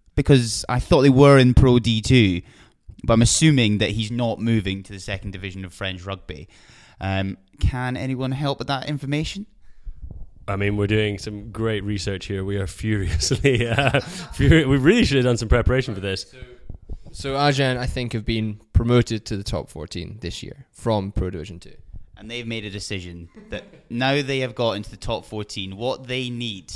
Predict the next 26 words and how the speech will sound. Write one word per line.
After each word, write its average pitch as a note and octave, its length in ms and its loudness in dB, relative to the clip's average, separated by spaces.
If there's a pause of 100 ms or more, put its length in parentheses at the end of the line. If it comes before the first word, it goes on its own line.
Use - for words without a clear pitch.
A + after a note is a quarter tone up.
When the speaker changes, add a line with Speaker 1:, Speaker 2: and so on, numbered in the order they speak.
(880)
Speaker 1:
is A2 200 -6
Rory G2 300 -8
Jackson. G#2+ 640 -10
That C#3 120 2
was, C#3+ 120 0
like, C3 160 -2
the B2 40 -8
first C#3 360 -2
name G#2 420 -2 (280)
on B2 180 -4
the A#2+ 80 -4
hit B2+ 200 -6
list - 360 -12
was, G2 320 -14 (180)
if G#2 140 -10
we C#3 100 0
wanna C#3 200 0
do C3 200 -4
something G2+ 280 -8
this G2 160 -8
season, F#2 420 -12
we G2+ 160 -10
need G2+ 260 -12
Rory G2 240 -12
Jackson. G#2 460 -10
So, G#2+ 340 -2